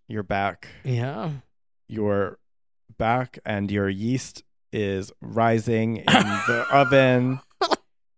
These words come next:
Speaker 1: He's back for a New
Speaker 2: The
Speaker 1: Year-,
Speaker 2: flavor.
Speaker 1: a New Year's Eve special.
Speaker 2: Mm-hmm. I'll tune in.
Speaker 1: Is it like a one-off All-Stars?
Speaker 2: Yeah, they do
Speaker 1: Okay.
Speaker 2: those, like, bake a cake, you know,
Speaker 1: <laughs>
Speaker 2: make a New Year's cake.
Speaker 1: Uh-huh. 'Cause I just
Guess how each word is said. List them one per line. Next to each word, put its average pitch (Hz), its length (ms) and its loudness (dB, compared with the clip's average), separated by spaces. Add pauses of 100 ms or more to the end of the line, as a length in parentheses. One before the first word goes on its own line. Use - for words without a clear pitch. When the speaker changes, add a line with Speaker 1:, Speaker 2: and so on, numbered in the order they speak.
Speaker 1:
He's 139 200 -2
back 143 300 2
for 143 200 4
a 127 40 4
New 127 220 4
Speaker 2:
The 123 60 6
Speaker 1:
Year-, 127 80 4
Speaker 2:
flavor. 123 280 0
Speaker 1:
a 104 260 2
New 117 120 4
Year's 117 300 2
Eve 110 220 -2
special. - 640 -8 (140)
Speaker 2:
Mm-hmm. 104 420 -6 (360)
I'll - 100 4
tune 165 260 0
in. 92 320 -4
Speaker 1:
Is 170 100 -2
it 190 120 -2
like 180 160 0
a 180 80 0
one-off 135 520 0
All-Stars? 151 840 -4 (200)
Speaker 2:
Yeah, 160 520 6
they 160 120 4
do 165 120 2
Speaker 1:
Okay. 160 60 4
Speaker 2:
those, 170 220 4
like, 123 260 -2 (180)
bake 127 220 -2
a 113 160 -2
cake, - 300 -14
you 107 200 -8
know, 98 160 -8 (800)
Speaker 1:
<laughs> - 380 0
Speaker 2:
make 160 280 0
a 165 140 6
New 156 160 2
Year's 151 280 6
cake. 139 380 0
Speaker 1:
Uh-huh. 127 400 2 (400)
'Cause 135 160 2
I 135 100 6
just - 360 0